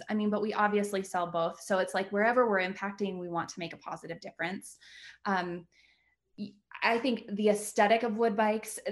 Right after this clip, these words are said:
the smoothness of the ride on wood bikes, we have a chart on our website that talks about, like, the rigidity of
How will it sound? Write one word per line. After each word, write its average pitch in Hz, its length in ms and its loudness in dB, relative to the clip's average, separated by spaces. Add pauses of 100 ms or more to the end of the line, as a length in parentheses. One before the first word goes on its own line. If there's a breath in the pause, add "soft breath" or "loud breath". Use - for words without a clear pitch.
the 196 260 0
smoothness 208 680 2
of 196 120 0
the 185 120 -2
ride 180 480 -4 (180)
on 202 240 4
wood 202 180 4
bikes, 202 440 0
we 220 140 -2
have 214 180 2
a 202 40 4
chart 180 440 0 (120)
on 196 140 -4
our 180 160 -2
website 170 420 -2
that 165 100 -8
talks - 280 -10
about, 165 260 -4
like, 175 200 -6
the 175 80 -4
rigidity 175 920 -6
of 165 320 0